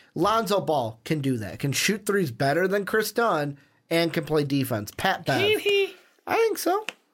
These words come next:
Speaker 2: Percentage-wise, has he?
Speaker 1: I think working with, working with the man, Jim Boylan. <laughs> Jim Boylan gonna get those threes out of him, uh, 'cause Luke Walton couldn't.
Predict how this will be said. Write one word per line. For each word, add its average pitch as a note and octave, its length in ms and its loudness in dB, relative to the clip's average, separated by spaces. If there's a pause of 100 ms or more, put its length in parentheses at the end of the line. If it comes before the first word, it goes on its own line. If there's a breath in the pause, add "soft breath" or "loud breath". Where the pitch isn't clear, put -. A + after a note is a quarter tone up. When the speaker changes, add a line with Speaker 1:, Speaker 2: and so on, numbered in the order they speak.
Speaker 2:
Percentage-wise, D#4 760 2
has D#4+ 320 2
he? F4 240 0
Speaker 1:
I G3+ 180 4
think G3+ 360 -2 (340)
working G#3+ 480 0
with, B3 200 0 (180 loud breath)
working G3+ 340 0
with G#3 160 0
the D#3+ 60 -6
man, G3+ 380 2
Jim E3+ 260 2
Boylan. A3 500 2 (400)
<laughs> - 380 -4
Jim B3 260 2
Boylan A3 440 2
gonna F#3 120 0
get F#3 220 -2
those E3+ 240 0
threes D#3+ 380 2
out C#3+ 200 2
of C#3+ 120 -2
him, B2+ 160 -6 (180 loud breath)
uh, D3+ 160 2
'cause D#3 240 -2
Luke G3+ 240 0
Walton D3+ 360 0
couldn't. B2+ 360 -2